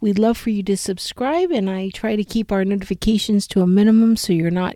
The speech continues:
continually being bombarded with stuff. Be sure to listen on Monday to The Christian Atheist when John starts talking about book three.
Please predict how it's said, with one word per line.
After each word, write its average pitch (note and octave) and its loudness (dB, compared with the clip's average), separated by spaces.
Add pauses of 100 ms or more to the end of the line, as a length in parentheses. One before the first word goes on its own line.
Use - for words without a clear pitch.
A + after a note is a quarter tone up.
continually F#3+ 4
being F3+ 2
bombarded F3 2
with F#3 0
stuff. - -4 (120)
Be G3 0
sure B3 0
to A#3+ 2
listen A3+ 0
on F#3 0
Monday A3 4
to G3 -2
The F3+ 2
Christian G3 2
Atheist G3 2
when F3 4
John F#3+ 2
starts F#3 0
talking G3+ -2
about E3 0
book F#3+ 0
three. G#3 2